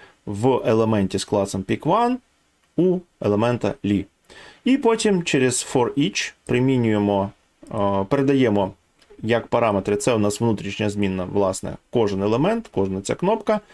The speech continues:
І, і це індекс, це ітератор, який буде, е, нам в нагоді, коли ми будемо аналізувати, по якому елементу ми клікнули.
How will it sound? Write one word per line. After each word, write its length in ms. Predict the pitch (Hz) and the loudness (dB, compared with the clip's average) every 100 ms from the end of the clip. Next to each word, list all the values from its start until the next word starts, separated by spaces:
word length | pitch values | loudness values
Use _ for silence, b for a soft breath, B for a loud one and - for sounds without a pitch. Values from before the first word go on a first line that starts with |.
| B B B B | B B B B
І, 120 | 185 | 0
і 340 | 190 - 202 165 | 0 0 0 0
це 160 | - | 0
індекс, 480 | 151 156 165 170 180 | 0 2 2 2 0
це 120 | - | 0
ітератор, 640 | 131 123 127 113 - 185 214 - _ _ - - - | 0 2 2 2 2 0 -2 -6 _ _ -20 -20 -6
який 400 | 113 113 180 185 | -4 -2 0 0
буде, 340 | 113 127 143 | 2 2 2
е, 120 | 156 156 _ _ _ - 107 104 104 101 101 | 0 -2 _ _ _ -6 -2 0 2 2 0
нам 260 | 110 117 107 | 0 0 2
в 40 | |
нагоді, 640 | 107 101 135 160 147 156 | 0 0 0 0 0 0
коли 380 | 156 101 101 120 | 0 0 2 2
ми 340 | 117 98 110 117 | 2 0 0 -2
будемо 340 | 101 104 98 | -2 0 0
аналізувати, 500 | 98 95 98 120 113 | 0 0 -2 -2 -2
по 220 | 101 104 | -2 0
якому 320 | 98 117 104 | 0 0 0
елементу 440 | 95 95 101 104 98 | 0 0 0 -2 -4
ми 80 | 98 | -4
клікнули. 520 | 135 165 - 110 | -2 -2 0 0